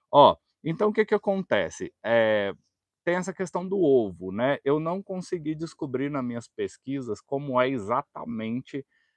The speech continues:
essa coisa do ovo, mas me parece que eles criam uma fissura na, na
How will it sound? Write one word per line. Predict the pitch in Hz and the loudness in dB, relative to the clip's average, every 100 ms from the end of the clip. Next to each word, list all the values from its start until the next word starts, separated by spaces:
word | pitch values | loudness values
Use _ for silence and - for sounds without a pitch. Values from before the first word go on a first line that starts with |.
| _ - | _ -6
essa | 123 127 | -4 -4
coisa | - 139 | -4 -2
do | 143 156 | -2 0
ovo, | 131 98 90 | 2 0 -2
mas | 113 131 139 | -2 -2 -2
me | 147 202 | -6 -8
parece | - 165 139 127 143 151 - 113 | 0 2 2 0 -2 -4 -10 -12
que | - | -4
eles | 127 135 147 | -2 -2 -6
criam | _ - 123 135 139 | _ -6 -2 -2 -2
uma | 139 | -6
fissura | 135 - 147 - - 156 214 208 151 | -8 -10 -12 -14 -10 -6 -4 -2 -2
na, | 127 110 87 | -2 -4 -6
na | 104 104 | -4 -2